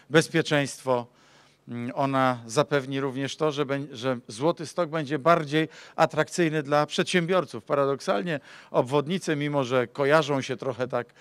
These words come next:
z omijaniem danego miejsca, to właśnie przyciągają tych, których mają przyciągać, a wyprowadzają ten ruch ciężkich ciężarówek,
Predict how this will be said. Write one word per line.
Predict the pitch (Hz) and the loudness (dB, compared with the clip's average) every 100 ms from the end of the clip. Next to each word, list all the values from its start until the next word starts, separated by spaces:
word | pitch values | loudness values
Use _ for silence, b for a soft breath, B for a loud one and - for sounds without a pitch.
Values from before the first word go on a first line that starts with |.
| b b b - | b b b -14
z | 117 104 117 123 120 117 110 _ b b | -10 -8 -6 -4 -2 -4 -8 _ b b
omijaniem | 156 147 147 170 185 147 127 117 110 | 0 2 4 4 4 2 -2 -6 -2
danego | 127 131 135 | 0 0 -2
miejsca, | 135 139 135 - 147 | -2 -2 -4 -6 -6
to | 139 | -4
właśnie | 120 135 143 131 b b b b b - - | -2 -4 -6 -8 b b b b b -20 -6
przyciągają | 185 156 156 147 170 160 139 | -4 0 0 4 6 4 2
tych, | 185 160 | 2 0
których | - 139 127 | -2 -4 -2
mają | 147 156 156 | 2 2 2
przyciągać, | 131 135 - 131 123 120 - b b b | -2 -8 -4 -4 -2 -4 -4 b b b
a | 135 127 | 0 4
wyprowadzają | 170 - 170 151 151 143 151 139 131 | 4 6 6 8 6 8 6 4 0
ten | 131 127 | -2 0
ruch | 135 156 131 - b b b b b | 2 2 0 -10 b b b b b
ciężkich | - 143 135 - 127 | -4 -2 -2 -6 -8
ciężarówek, | - 127 123 127 123 123 120 | -6 -4 -2 -2 -2 -2 -4